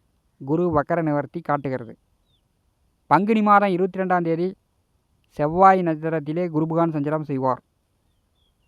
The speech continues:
ஏழு, பன்னிரெண்டாம் வீட்டின் அதிபதி செவ்வாய் வந்து மூன்றாவது வீட்டிலே சஞ்சாரம் செய்வார். இந்த கால நேரத்தில் புதிய முயற்சிகள் கைகூடும். வெளிநாடு சார்ந்து முயற்சி எடுத்தீங்கன்னா, வெளிநாடு போகணும்,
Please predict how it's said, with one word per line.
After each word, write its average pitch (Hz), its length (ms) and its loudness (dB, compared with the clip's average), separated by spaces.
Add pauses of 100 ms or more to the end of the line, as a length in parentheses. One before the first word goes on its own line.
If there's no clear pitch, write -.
(140)
ஏழு, 170 360 -2 (120)
பன்னிரெண்டாம் 170 480 0
வீட்டின் 151 280 -4
அதிபதி 139 260 -4 (1080)
செவ்வாய் 165 340 2
வந்து 156 280 -2
மூன்றாவது 175 540 2
வீட்டிலே 160 300 -2
சஞ்சாரம் 147 380 -4
செய்வார். 143 320 0 (1000)
இந்த 139 180 -4
கால 170 180 2
நேரத்தில் 160 440 -4 (100)
புதிய 190 400 -2
முயற்சிகள் 175 760 -4
கைகூடும். 139 520 -4 (1160)
வெளிநாடு 160 520 -2
சார்ந்து 170 440 0
முயற்சி 165 380 -6
எடுத்தீங்கன்னா, 151 380 -4 (1080)
வெளிநாடு 170 420 0
போகணும், 160 460 0